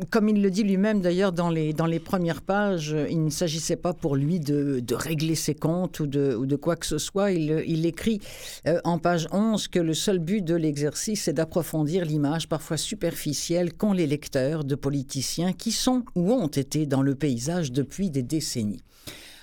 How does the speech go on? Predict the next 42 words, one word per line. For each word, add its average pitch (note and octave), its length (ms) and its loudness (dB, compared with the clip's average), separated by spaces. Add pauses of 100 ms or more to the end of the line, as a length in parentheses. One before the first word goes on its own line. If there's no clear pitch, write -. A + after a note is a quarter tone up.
Alors A#2+ 220 -2
écoutez, B2 360 -2
ça A2+ 240 -2
va B2 240 -2
de, G#2+ 160 -4
euh, G2+ 680 -4
évidemment, A#2 800 0
euh, A2 300 -4
Madame, A#2 800 0
Madame A2+ 320 0
Pauline B2 280 -2
Marois A2+ 400 -4
à, A#2 640 -2
à A#2+ 40 0
Jean A#2+ 200 -2
Charest, B2+ 560 -2
en A#2 120 -2
passant A#2+ 420 -4
par, A2 300 -4
euh, G#2+ 200 -2
par A2+ 220 -4
Mario A#2+ 380 0
Dumont, A#2+ 400 0 (420)
dont D3+ 100 4
il D#3+ 220 0
prédit E3+ 400 0
d'ailleurs, D#3+ 460 0
il C3+ 200 0
dit, C#3+ 340 -4
vous C3 180 -6
serez - 200 -4
peut-être D#3 240 -2
dans C3 120 0
les B2 100 2
premiers D3 340 -2
à C3+ 40 0
le C3 60 0
dire, C3 260 -2
mais B2 100 2
Mario C#3 380 0
Dumont B2+ 340 0
sera B2 320 -4